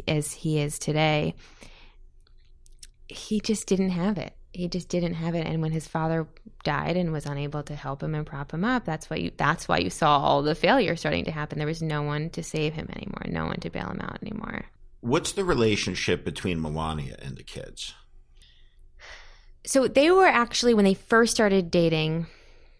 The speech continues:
Speaker 1: uh, the kids were okay with Melania. Ivanka, I think,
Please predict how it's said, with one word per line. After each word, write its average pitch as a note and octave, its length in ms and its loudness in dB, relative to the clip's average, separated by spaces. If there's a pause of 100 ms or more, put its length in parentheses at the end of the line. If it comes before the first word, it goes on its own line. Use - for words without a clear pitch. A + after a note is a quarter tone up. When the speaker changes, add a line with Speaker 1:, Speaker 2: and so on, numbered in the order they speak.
Speaker 1:
uh, F#3+ 100 4
the G3+ 100 4
kids A#3+ 280 2
were A#3 160 6
okay G#3+ 360 6
with F3+ 360 4
Melania. E3+ 520 6
Ivanka, G3+ 500 4
I F#3 120 2
think, F3+ 320 -2